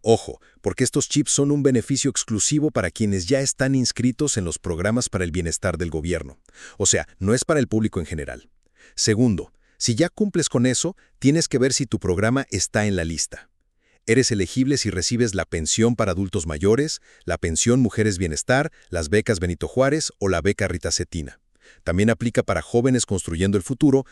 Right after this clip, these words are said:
y el programa de apoyo para el bienestar de niñas y niños.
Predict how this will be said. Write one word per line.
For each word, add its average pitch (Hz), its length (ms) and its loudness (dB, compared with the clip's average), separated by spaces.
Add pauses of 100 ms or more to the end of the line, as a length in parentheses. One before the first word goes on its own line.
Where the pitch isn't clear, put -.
(140)
y 135 100 2
el 160 80 4
programa 131 420 2
de 117 100 2
apoyo 120 320 0
para 113 180 2
el 104 80 2
bienestar 95 500 0
de 101 100 0
niñas 107 420 2
y 87 40 -4
niños. 76 460 -8